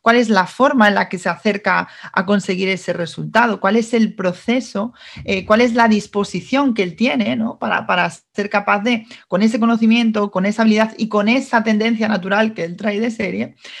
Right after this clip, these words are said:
eh, bueno, pues conseguir, eh, los resultados a los que él se, se dirija, ¿no?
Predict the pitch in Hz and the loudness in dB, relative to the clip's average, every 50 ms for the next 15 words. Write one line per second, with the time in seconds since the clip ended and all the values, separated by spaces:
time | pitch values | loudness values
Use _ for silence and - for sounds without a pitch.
0 | - - - 196 190 180 170 160 165 - - - - 165 - 107 - 190 - - | -14 -6 -4 -2 0 2 2 2 0 0 -2 -4 -6 -6 -6 -8 -12 -14 -10 -6
1 | 196 190 185 - 185 175 185 196 208 214 220 220 _ _ - - 180 - - 185 | -6 -6 -4 -4 -6 -4 -2 -2 -2 -4 -4 -8 _ _ -20 -20 -20 -12 -8 -6
2 | 180 175 165 165 175 185 190 190 190 185 - 208 208 185 156 190 190 190 190 208 | -4 -4 -4 -2 -2 -2 0 0 -4 -4 -2 0 0 0 2 4 4 4 4 2
3 | 214 220 214 202 175 160 - - 185 180 180 180 - - 202 190 180 170 165 156 | 0 0 0 -2 -2 -6 -6 -6 -6 -6 -6 -6 -4 -4 -4 -2 -2 -4 -6 -6
4 | 160 165 - - 190 185 190 190 208 202 175 - - - - - 190 220 277 | -6 -8 -6 -6 -4 -2 0 0 0 -2 -2 -6 -10 -14 -12 -10 -10 -10 -12